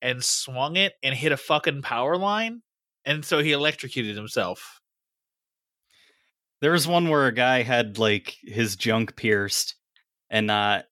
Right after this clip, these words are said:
Speaker 2: him and his girlfriend were, like, exhibitionists and liked to do it in public. Uh, so he, like, threw her up, like, they ducked down an, an alleyway, and, like, he put her on w-, one of those green, like,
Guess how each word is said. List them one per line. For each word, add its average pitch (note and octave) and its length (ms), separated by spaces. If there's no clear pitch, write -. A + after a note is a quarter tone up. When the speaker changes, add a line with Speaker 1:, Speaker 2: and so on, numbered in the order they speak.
Speaker 2:
him B2 220
and A#2 80
his A2 120
girlfriend A2+ 720
were, A2 140
like, G#2 220
exhibitionists A2+ 960
and G#2+ 140
liked G#2+ 240
to A#2+ 60
do G#2+ 180
it G#2 80
in G2+ 140
public. A2 500
Uh, G#2+ 340
so - 160
he, A#2 220
like, A2 500
threw C3 280
her B2+ 100
up, B2 180
like, B2 180
they B2 140
ducked B2+ 260
down B2+ 220
an, A2 240
an A2+ 140
alleyway, B2+ 840
and, A2+ 180
like, G#2+ 240
he C3+ 100
put B2+ 200
her A#2+ 100
on A#2+ 120
w-, A2+ 200
one A#2 180
of A2+ 60
those A2+ 240
green, A2+ 420
like, G#2 300